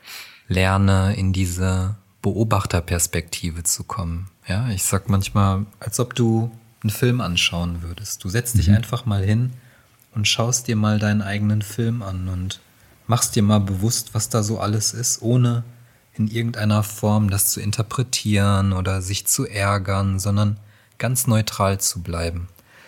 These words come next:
Speaker 1: Bei Achtsamkeit zwei Punkt null geht es vertiefter darum, diese Zusammenhänge besser zu verstehen, ja, dass die mentale Ebene einen Einfluss auf die emotionale Ebene nimmt und genauso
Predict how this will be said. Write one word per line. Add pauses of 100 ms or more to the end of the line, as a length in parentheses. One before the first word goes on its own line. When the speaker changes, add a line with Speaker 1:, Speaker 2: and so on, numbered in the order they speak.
(540)
Speaker 1:
Bei
Achtsamkeit
zwei
Punkt
null (960)
geht
es
vertiefter
darum, (640)
diese
Zusammenhänge (380)
besser
zu
verstehen,
ja, (840)
dass
die
mentale
Ebene
einen
Einfluss
auf
die
emotionale
Ebene
nimmt
und
genauso